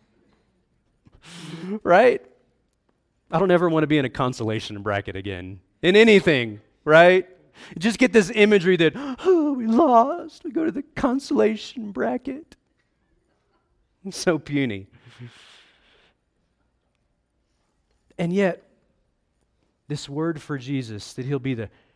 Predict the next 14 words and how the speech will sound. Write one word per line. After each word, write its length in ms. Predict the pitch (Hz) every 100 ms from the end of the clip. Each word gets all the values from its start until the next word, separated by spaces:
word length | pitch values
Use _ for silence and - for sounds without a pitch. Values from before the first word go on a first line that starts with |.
| _ _ -
consolation 1120 | - 175 170 - 147 143 139 - 123 104 98 _ _ _ _ _
for 240 | - 139 131
his 220 | 127 -
people, 480 | - 127 110 98 90 _ _ _ _ _ _ _ _ _ _
the 120 | 147
comfort 880 | 156 - 160 190 - 143 120 _ - _ _ _ _ _ _ _
for 280 | - 156 147
his 240 | 139 -
people. 460 | - 151 139 90 _ _ _ _ _ _ _ _ _ _ _ _ _ _ _ _ _ _ _ _ _ _ _ _ _ -
Look 160 | 143 139
down 260 | 131 127
in 80 | 123
verse 220 | 127 120
thirty-two. 480 | - 127 113 131